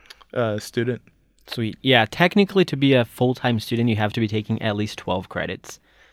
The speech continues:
Speaker 2: So if you wanna keep that status and if you need that for, like, scholarships and stuff, you just have to make sure you're taking twelve. But like you guys said, um, I usually suggest students to go up to, like, fourteen max if they have a job.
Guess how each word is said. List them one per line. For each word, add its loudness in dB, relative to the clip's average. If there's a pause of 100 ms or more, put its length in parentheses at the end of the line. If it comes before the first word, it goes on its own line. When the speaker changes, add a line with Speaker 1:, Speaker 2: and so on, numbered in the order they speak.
Speaker 2:
So 0
if -2
you 2
wanna 4
keep -2
that 2
status 2
and 2
if -2
you 2
need 0
that -2
for, -8
like, -14
scholarships -6
and -2
stuff, -4 (340)
you -2
just 4
have 2
to 0
make 0
sure -6
you're -4
taking -6
twelve. -8 (440)
But 2
like 4
you -2
guys 4
said, 0 (640)
um, 4
I 2
usually 4
suggest 2
students 2
to -2
go 4 (420)
up -2
to, -2
like, 0
fourteen -2 (100)
max -4
if -2
they 0
have -4
a -2
job. -6